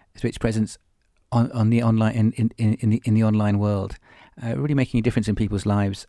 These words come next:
and really making an impact. But Carrie's life has, has also been marked by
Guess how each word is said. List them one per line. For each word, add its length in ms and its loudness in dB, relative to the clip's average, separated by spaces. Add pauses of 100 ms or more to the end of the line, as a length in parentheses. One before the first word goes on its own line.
and 380 0 (480)
really 240 2
making 400 2
an 80 2
impact. 600 -2 (880)
But 100 2
Carrie's 300 6
life 140 6
has, 100 2
has 160 0
also 280 6
been 220 6
marked 300 2
by 320 0